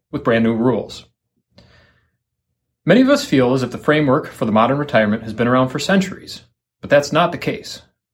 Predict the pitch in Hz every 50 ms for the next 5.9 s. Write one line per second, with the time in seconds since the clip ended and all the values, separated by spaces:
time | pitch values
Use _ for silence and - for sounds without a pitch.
0 | _ _ - 113 - 160 185 175 131 131 131 131 - 143 127 147 151 151 185 208
1 | - - - _ _ _ _ _ _ _ _ _ _ _ _ _ _ _ _ _
2 | _ _ _ _ 131 123 120 117 120 - 151 170 208 208 208 - - 190 208 180
3 | 127 - 120 113 104 - - - - - _ - 131 - 135 120 117 117 - -
4 | 147 139 131 120 120 123 - - - _ _ - - - - 135 113 123 131 127
5 | - - 110 107 - - - 277 254 139 110 - - 101 101 135 180 -